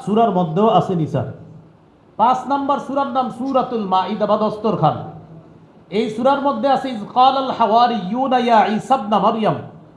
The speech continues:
হাল ইয়াসতাতিউ রাব্বুকা আন ইউনাজ্জিলা আলাইনা মাইদাতাম মিনাস সামা। স্মরণ করুন ওই সময়কে যখন হাওয়ারিগণ ঈসা নবীকে বললেন, "ও ঈসা,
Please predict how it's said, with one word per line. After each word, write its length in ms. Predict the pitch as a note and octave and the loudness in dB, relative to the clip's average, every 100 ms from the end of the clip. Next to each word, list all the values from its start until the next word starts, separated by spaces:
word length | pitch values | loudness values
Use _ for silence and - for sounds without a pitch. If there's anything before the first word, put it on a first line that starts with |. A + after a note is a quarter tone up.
| - _ | -20 _
হাল 180 | F3 A#3+ | 2 2
ইয়াসতাতিউ 680 | B3+ B3+ B3 A#3 C4+ C#4+ C#4 | 2 0 -2 -2 -2 0 2
রাব্বুকা 440 | B3+ G3+ C#4+ B3+ | 2 2 -2 0
আন 160 | B3+ B3 G#3 | 0 0 -2
ইউনাজ্জিলা 520 | A#3 C4 F3+ B3+ B3 | -2 0 -2 0 2
আলাইনা 500 | G#3+ A#3 C4+ A#3+ A3+ | 2 0 -2 0 0
মাইদাতাম 1160 | F3+ G#3+ B3+ B3 - A#3 G3 G3 A#3 C#4 C4 A3 | 2 4 6 4 2 -2 0 2 2 0 -2 -2
মিনাস 340 | G#3+ - - | -2 -4 -4
সামা। 520 | D3+ D3+ E3+ B2 - - - - - _ - | 0 6 6 4 -2 -12 -20 -20 -20 _ -2
স্মরণ 380 | F#3 A#3 C#4+ | 2 4 2
করুন 240 | A#3 C#4+ C#4+ | 0 0 2
ওই 140 | C4+ | 0
সময়কে 460 | - C4 C#4 C4+ B3 | -2 -2 -2 -2 -2
যখন 320 | G#3+ B3+ A#3+ | 0 0 0
হাওয়ারিগণ 720 | E3 G3+ A#3 B3 C4+ A#3+ F3+ - - | 0 4 4 4 0 -2 -2 -4 -8
ঈসা 340 | A3 - C#4 C4+ | -8 0 2 2
নবীকে 280 | A#3 A3+ | 0 -4
বললেন, 360 | A#3+ G#3+ G#3 G3 | 0 0 0 0
"ও 140 | B3 A3+ | 0 0
ঈসা, 400 | F#3+ F#3 E3 | -4 0 2